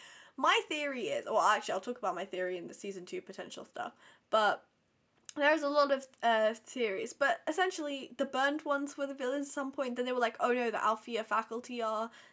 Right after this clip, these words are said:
Stella, actually, oh no, Beatrice, oh no, Rosalind," and it's just like, "Oh no, um, the Queen of Solaria," like, who? Who?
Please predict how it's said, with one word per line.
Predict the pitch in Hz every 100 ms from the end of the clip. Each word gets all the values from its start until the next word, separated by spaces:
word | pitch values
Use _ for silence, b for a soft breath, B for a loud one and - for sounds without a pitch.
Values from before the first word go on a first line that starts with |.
| -
Stella, | - - 262 240 240
actually, | 226 - - 254 240
oh | 247
no, | 247 220
Beatrice, | 226 247 247 - 254 240 247
oh | - 285
no, | 269 240
Rosalind," | 233 254 262 254 240 233
and | 226
it's | 247
just | 254 240
like, | 214 - B B -
"Oh | 277 285
no, | 285 262 233 220
um, | - 233 214 202 202 220
the | -
Queen | 233 294 254 247
of | 233
Solaria," | - 202 233 247 247 247 247
like, | 208 202 - _ _ _ _ _ _ _ _ _ _ _ -
who? | 233 175 - _
Who? | 262 202